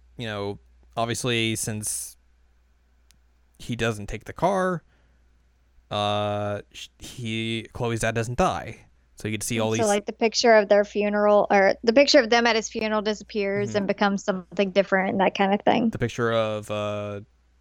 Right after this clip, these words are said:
Speaker 1: her mom getting married to David doesn't happen. And, like, finally, the last one is, like, Chloe getting a,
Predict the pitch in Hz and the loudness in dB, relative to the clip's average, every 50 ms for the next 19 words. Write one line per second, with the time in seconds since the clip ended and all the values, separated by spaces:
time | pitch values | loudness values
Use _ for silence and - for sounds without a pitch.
0 | _ _ _ _ _ _ _ _ _ _ _ _ _ - - 127 113 110 113 113 | _ _ _ _ _ _ _ _ _ _ _ _ _ -12 -10 -8 -6 -4 -2 -2
1 | 113 110 110 110 110 107 110 123 - _ - 120 110 107 107 110 107 107 107 107 | -2 -2 -4 -6 -8 -10 -12 -14 -18 _ -4 -4 -4 -2 -2 -2 -2 -2 -2 -4
2 | - - 117 107 104 101 101 101 - 123 123 123 120 123 120 117 110 117 113 110 | -6 -6 -8 -6 -6 -6 -8 -6 -2 -2 0 0 0 0 -2 -2 -2 -2 -2 -2
3 | 113 110 113 110 104 - 110 107 104 104 104 104 - _ _ _ _ _ _ _ | -2 -4 -4 -4 -4 -4 -4 -6 -4 -6 -8 -8 -10 _ _ _ _ _ _ _
4 | _ _ _ _ _ _ _ _ _ _ _ _ _ _ _ 107 104 104 104 101 | _ _ _ _ _ _ _ _ _ _ _ _ _ _ _ -6 -4 -4 -4 -4
5 | 104 101 104 101 98 - - 127 127 127 120 117 113 107 107 107 107 107 101 - | -4 -6 -6 -8 -6 -4 -2 -2 0 0 0 -2 -2 -2 -2 -2 -2 -2 -4 -4
6 | 117 110 104 101 101 104 110 104 101 101 98 - - - 117 107 107 107 101 101 | -6 -6 -6 -6 -8 -8 -8 -6 -6 -6 -8 -8 -8 -6 -4 -2 -2 -2 -4 -4
7 | 107 104 101 98 95 92 92 90 90 90 92 | -6 -6 -6 -6 -8 -8 -8 -8 -8 -8 -10